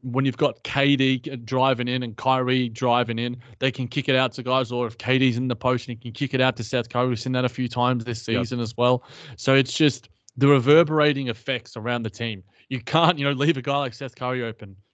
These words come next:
Speaker 1: Normally, you can't leave a guy like Patty Mills open. Hopefully, that's gonna be the case going forward. So these are positive signs in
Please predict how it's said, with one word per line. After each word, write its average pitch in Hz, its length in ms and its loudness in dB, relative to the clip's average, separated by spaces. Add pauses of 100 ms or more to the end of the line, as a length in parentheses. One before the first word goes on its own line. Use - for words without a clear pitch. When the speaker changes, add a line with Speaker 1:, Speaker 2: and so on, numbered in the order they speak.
(540)
Speaker 1:
Normally, 147 340 2
you 120 60 -4
can't 127 220 -4
leave 127 120 -6
a - 20 -10
guy 123 120 -2
like 123 160 -4
Patty 123 180 -4
Mills 120 220 -4
open. 104 240 -8
Hopefully, 123 240 -8
that's 120 180 -4
gonna 120 160 -8
be 117 80 -4
the 110 80 -6
case 113 240 -6
going 107 240 -8
forward. 110 340 -4
So 107 200 -2 (580)
these 139 320 4
are 151 180 6
positive 147 540 0
signs 135 460 -2
in 120 280 -6